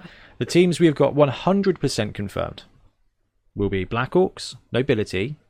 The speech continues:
s-, and Snotlings. Those are the three one hundred percent.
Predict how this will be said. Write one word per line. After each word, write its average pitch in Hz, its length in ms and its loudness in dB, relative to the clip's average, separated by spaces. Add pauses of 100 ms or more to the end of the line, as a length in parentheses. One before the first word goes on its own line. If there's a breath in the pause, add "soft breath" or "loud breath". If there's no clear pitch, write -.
(540)
s-, - 460 -16 (120)
and 110 200 -4
Snotlings. 92 640 -6
Those 113 220 2
are 135 60 0
the 135 120 -2
three 127 340 2
one 123 340 0
hundred 120 680 -4
percent. 101 420 -6